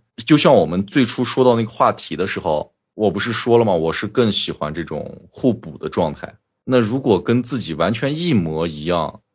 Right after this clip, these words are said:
生活中像在照镜子了，难道不会恐惧吗？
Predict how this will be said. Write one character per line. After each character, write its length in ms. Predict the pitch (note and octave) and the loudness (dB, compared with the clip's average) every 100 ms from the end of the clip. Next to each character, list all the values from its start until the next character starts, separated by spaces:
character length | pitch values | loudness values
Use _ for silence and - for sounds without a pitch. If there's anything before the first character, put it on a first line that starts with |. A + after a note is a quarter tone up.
| _ | _
生 240 | - - E3 | -4 -2 2
活 120 | C#3+ | 2
中 160 | C#3 C#3 | 0 -4
像 200 | - D3 | -4 -2
在 80 | C3 | 0
照 180 | C3 C3+ | 2 2
镜 240 | - F#3 | 2 0
子 80 | G#2+ | -2
了， 160 | D2+ - _ _ | -6 -12 _ _
难 120 | A2 | 2
道 120 | C3+ | 2
不 120 | A#2+ A#2 | 2 0
会 140 | D3 | -2
恐 240 | - E2+ | 0 -6
惧 180 | D#2+ A#2 | -4 0
吗？ 260 | G#2 D#2+ | 0 -2